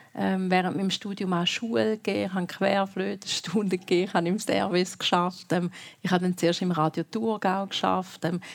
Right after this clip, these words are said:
also ich habe, glaube schon schnell gemerkt, dass so im Austausch mit Leuten sein und etwas so zu vermitteln, mir mehr liegt, als jetzt wissenschaftlich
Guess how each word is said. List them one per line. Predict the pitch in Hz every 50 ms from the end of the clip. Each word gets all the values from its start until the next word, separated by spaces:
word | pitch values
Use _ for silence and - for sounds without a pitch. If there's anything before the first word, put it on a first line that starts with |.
| - -
also | - 190 196
ich | 175
habe, | 185 196
glaube | 196 202 202 -
schon | - - 233 233 240 - - -
schnell | - - - 190 180 190 208 214
gemerkt, | 214 - - 202 196 190 180 - - -
dass | 190 175 180 -
so | - 190 185 185 180 - - - - _ _ _ _ _
im | - 185 180 -
Austausch | 214 226 240 226 226 - 202 190 180 -
mit | 196 185 180 185
Leuten | 190 196 208 214 220 226 220 226
sein | - - 185 175 185 - - 180 - - - - _ -
und | - 190 180
etwas | 180 180 180 - 185 175 - - - - - _ _ -
so | - - 180 165 - - _ _
zu | - - -
vermitteln, | - 190 185 196 220 233 233 - - - 180 175 170 170 165 - _ _ _ _ _ _ -
mir | 202 196 196 185 180
mehr | 185 180 185 196 208 214 214 214
liegt, | 202 196 190 190 196 196 196 196 - - - -
als | - 185 180 -
jetzt | 180 180 - - 180
wissenschaftlich | 196 196 190 - - 196 180 - 180 175 175 - - - 175